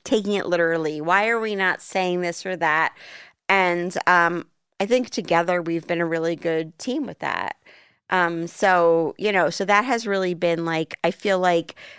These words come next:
as much as I feel like I love our podcast so much and everything, and I think we're, we're teaching a lot of parents about how to do things your own way, I feel like as parents, I think raising our kids has sort of been, like, our,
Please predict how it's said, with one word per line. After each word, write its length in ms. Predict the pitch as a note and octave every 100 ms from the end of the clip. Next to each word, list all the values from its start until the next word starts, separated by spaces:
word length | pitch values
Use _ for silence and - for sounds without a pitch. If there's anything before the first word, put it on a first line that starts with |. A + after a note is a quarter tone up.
| _
as 120 | F#3+
much 180 | G3 G3
as 60 | G3
I 160 | F#3+ F3+
feel 220 | - G3
like 180 | E3+ -
I 120 | F3
love 220 | F3 F3+ F3+
our 140 | F3
podcast 600 | - - F3 E3 F#3+ E3
so 580 | - - - - G#3 F#3+
much 320 | F#3+ F3 -
and 100 | F3+
everything, 480 | D#3+ E3+ - E3+ E3+
and 100 | D#3+
I 80 | D#3
think 260 | - E3+ -
we're, 160 | E3+
we're 180 | - F#3+
teaching 320 | F3+ G3 - F#3
a 80 |
lot 160 | F3+ E3+
of 120 | E3+
parents 520 | - F3+ E3+ E3 - - - _ _ _ _
about 220 | G#3 G3
how 240 | - - G3
to 100 | F#3
do 240 | E3 G3
things 300 | G3 G3 F3
your 100 | F#3+
own 220 | F3+ F3+
way, 340 | F3+ F3+ E3 E3 -
I 80 |
feel 400 | G3+ - G3 F#3
like 300 | F#3 F#3 F3+ -
as 220 | F3+ -
parents, 720 | - F#3 F#3 G3+ B3 B3+ - - - - _ _
I 120 | G3
think 280 | F#3+ A3 G3
raising 380 | F3+ F3+ F#3 G3
our 140 | F3+
kids 420 | E3+ - F#3 G#3+ -
has 140 | A#3
sort 240 | - F#3 F3
of 80 |
been, 160 | E3+ F3
like, 220 | F3 E3+ -
our, 580 | C#3+ D#3+ D#3+ E3 E3